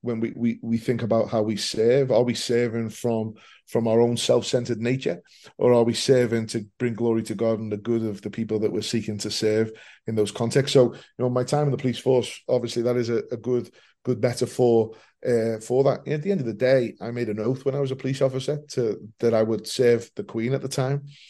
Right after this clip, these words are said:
and, uh, and, and the community. So the, the, the call, or, you know, the vocation of being a police officer was very much outward, primarily.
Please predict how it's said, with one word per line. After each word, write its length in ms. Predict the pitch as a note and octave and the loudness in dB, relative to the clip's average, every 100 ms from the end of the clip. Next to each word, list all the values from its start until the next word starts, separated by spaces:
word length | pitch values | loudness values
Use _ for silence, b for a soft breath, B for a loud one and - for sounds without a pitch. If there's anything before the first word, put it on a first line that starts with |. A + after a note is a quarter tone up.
| B B B - | B B B -4
and, 500 | B2 A#2+ A#2 A2+ A#2 - | 0 2 2 0 -2 -2
uh, 340 | A#2 A#2 A2 A2 A#2+ | 0 2 0 -2 -2
and, 460 | B2 A#2 A2+ G#2+ - | -2 0 -4 -8 -8
and 180 | A#2 A2+ | -6 -4
the 60 | A2 | -2
community. 640 | A2+ A2+ B2 C3+ - C#3+ B B B B | -2 0 0 -2 -4 -6 B B B B
So 420 | - C3+ B2+ B2+ B B B | 6 8 8 4 B B B
the, 60 | D3 | -2
the, 420 | C3 C#3 B2+ - - | 2 0 0 -2 -2
the 100 | B2+ | 2
call, 500 | C#3 C#3 D#3 C3+ - | 6 8 8 8 4
or, 220 | A#2 G#2+ B2 | 2 2 0
you 80 | |
know, 80 | A2+ | -2
the 140 | G2+ G2+ | 0 0
vocation 500 | A#2+ A2+ A#2+ A2+ C3 | -2 -2 -4 -4 -4
of 80 | |
being 160 | A2 A2+ | -2 -2
a 40 | |
police 260 | G#2 B2+ C3 | -2 0 4
officer 340 | C#3 C3 B2+ | 4 2 -2
was 180 | A2+ A2 | -2 -2
very 260 | A2 A#2+ A#2 | -2 0 0
much 180 | A2 - | -4 -2
outward, 460 | A#2+ A#2+ C#3+ D3+ - _ b b b b - | 0 0 -2 -8 -12 _ b b b b 0
primarily. 540 | C3 A#2+ A2 A2+ C#3 | 2 2 2 0 -2